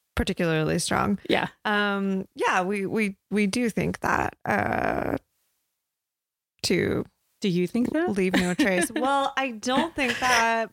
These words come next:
Speaker 1: but that's only in context of what we are going to see slash hear slash talk about on today's episode.
Speaker 2: Well, listen, okay, our guests' erasure poetry is different than
Speaker 1: Yes.
Speaker 2: what you normally en-, encounter in erasure poetry,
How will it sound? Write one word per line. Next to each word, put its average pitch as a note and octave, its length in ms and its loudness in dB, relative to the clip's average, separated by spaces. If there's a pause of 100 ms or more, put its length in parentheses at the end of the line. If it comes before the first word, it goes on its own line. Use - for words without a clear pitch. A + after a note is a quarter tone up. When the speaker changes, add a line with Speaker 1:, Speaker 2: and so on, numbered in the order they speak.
Speaker 1:
but A#3 160 -2
that's A3+ 240 0
only A#3 540 2
in G#3+ 100 0
context A3 640 -2
of G3+ 140 -2
what G3 240 0
we G3+ 160 0
are F#3+ 140 2
going G3 360 0
to A#3 160 -2
see G#3 840 2 (600)
slash A3+ 500 0
hear G3 800 0 (380)
slash A2+ 180 0
talk A#2 220 -4
about G2 380 0
on G3+ 160 -2
today's F3+ 320 -2
episode. - 760 -2 (140)
Speaker 2:
Well, A#3+ 380 0
listen, F3 600 0
okay, G3 220 0
our G#3+ 140 2
guests' - 640 0 (120)
erasure G#3+ 480 0
poetry F#3+ 420 0
is F3+ 140 0
different G3 560 0 (160)
than G3+ 260 2
Speaker 1:
Yes. - 20 0
Speaker 2:
what G3 280 2 (100)
you G#3 140 2
normally F3+ 440 2
en-, F#3 200 0
encounter G3 680 0
in F3+ 100 0
erasure F3 420 0
poetry, - 540 -2